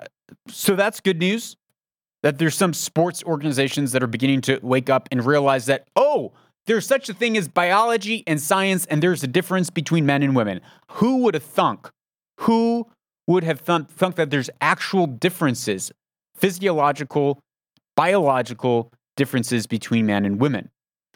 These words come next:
Well, more good news. The Japanese courts ruled against, ruled against gay marriage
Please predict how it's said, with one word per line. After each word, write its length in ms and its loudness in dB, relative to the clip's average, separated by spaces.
Well, 240 2
more 260 2
good 180 -2
news. 440 -4
The 120 -2
Japanese 680 0
courts 640 -2
ruled 540 2
against, 600 -2
ruled 400 2
against 540 -4
gay 140 -2
marriage 560 -2